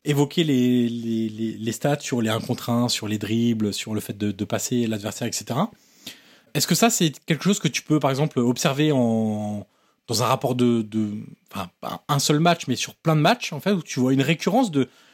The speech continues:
tu te dis, cet ailier-là, mais en fait, il fait tellement de différence, mais en fait, tu vois qu'il tente que quatre fois le un contre un dans le match. Et tu peux lui dire, bah, en fait, euh, t'as quatre-vingt-dix pour cent de réussite,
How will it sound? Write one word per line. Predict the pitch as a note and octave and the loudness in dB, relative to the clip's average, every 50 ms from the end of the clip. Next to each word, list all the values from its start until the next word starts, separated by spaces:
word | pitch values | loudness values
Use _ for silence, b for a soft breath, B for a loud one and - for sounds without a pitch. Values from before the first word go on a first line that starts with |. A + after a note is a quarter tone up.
| b b | b b
tu | b - C3+ | b -10 -8
te | A2+ | -4
dis, | B2 E3 G3 F3 | -2 0 0 0
cet | - - D3 - - | 0 -2 -6 -4 -4
ailier-là, | C3 B2+ C3 C#3 F3+ G#3 | -4 -2 0 2 2 2
mais | E3+ C3+ | 0 0
en | |
fait, | - - E3+ - | -2 -4 -6 -6
il | - | -4
fait | - C3 | -6 -6
tellement | A2+ - F3 F3 F#3 | -2 0 0 2 2
de | F3 | 0
différence, | D3+ C#3+ - F#3+ A3+ C4 B3 - | 0 -4 -2 0 0 0 0 -2
mais | C#3+ | -4
en | B2+ | -2
fait, | F3 G3 | -2 -4
tu | - - | -6 -4
vois | - G3 G3 | -4 -6 -6
qu'il | - - C#3+ C3 A#2 | -4 -8 -10 -10 -8
tente | - - F#3 F3 - - | -4 0 0 0 0 -2
que | - D#3+ | -4 -4
quatre | C#3+ - - F#3+ - | -2 -2 -2 -4 0
fois | - A3 | 0 2
le | G#3 F#3 | 2 4
un | D#3+ D3 | 2 0
contre | C#3 - D#3+ - - | -2 -4 -6 -2 0
un | E3+ | 0
dans | |
le | E3 D#3+ | 2 2
match. | D#3+ D#3+ - - - b b b b b b b b | 2 0 -2 -6 -16 b b b b b b b b
Et | - A#2 | -14 -14
tu | - - - | -14 -14 -12
peux | _ B2+ | _ -8
lui | A2+ A2+ B2+ | -6 -4 0
dire, | D#3+ A3+ F#3+ | 0 0 0
bah, | C#3 B2 | 0 -2
en | B2+ | -2
fait, | - G#3 G3 - - | 0 -2 -2 0 0
euh, | C3 A#2 b b b b b b b | -2 -2 b b b b b b b
t'as | - B2 | -10 -8
quatre-vingt-dix | - - D#3 - F3+ F3+ E3 E3+ | -4 -4 -2 0 2 2 2 0
pour | F3 F3 D#3+ | 0 0 0
cent | F#3 F3+ | 0 0
de | D#3 | 2
réussite, | C3+ C#3+ C#3+ - - C4 B3+ - - | 2 0 0 2 0 -2 -2 -2 -8